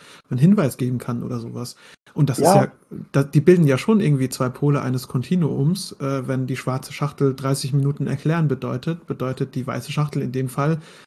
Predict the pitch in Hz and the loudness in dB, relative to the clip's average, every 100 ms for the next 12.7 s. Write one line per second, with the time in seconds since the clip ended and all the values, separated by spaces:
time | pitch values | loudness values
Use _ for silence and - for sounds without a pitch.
0 | _ - 151 147 - 151 147 - 175 165 | _ -2 2 2 2 2 2 4 4 6
1 | 156 151 131 151 156 156 147 143 139 131 | 4 2 -2 -2 2 2 4 2 2 0
2 | 131 127 131 123 143 - - - _ _ | 0 2 2 0 -4 -8 -18 -20 _ _
3 | 151 143 - 127 151 220 220 143 135 139 | -2 -2 -2 -4 -2 0 2 4 4 2
4 | 127 127 139 147 160 143 - 139 143 139 | 0 4 4 6 6 6 2 4 4 4
5 | 147 185 165 160 - 135 - 151 175 - | 4 4 6 6 6 2 4 2 2 0
6 | 143 127 - 156 175 135 139 - - 156 | 2 0 2 0 2 -2 -2 -6 -8 -2
7 | 139 135 131 - 127 - - 156 - 170 | 0 0 -2 -2 -4 -10 -10 -10 -10 -12
8 | 214 _ - - 151 180 175 180 170 123 | -18 _ -16 -14 -2 4 6 6 2 0
9 | 143 143 127 - 147 151 160 156 - 151 | 2 2 0 0 2 4 2 0 -2 -4
10 | 127 147 - 190 - _ - - 165 151 | -6 -14 -20 -20 -20 _ -16 -14 -14 -16
11 | - _ _ - 233 175 139 135 135 131 | -18 _ _ 0 2 4 4 4 4 2
12 | - - 160 147 - - 202 | 0 -2 -2 -2 -4 -4 -8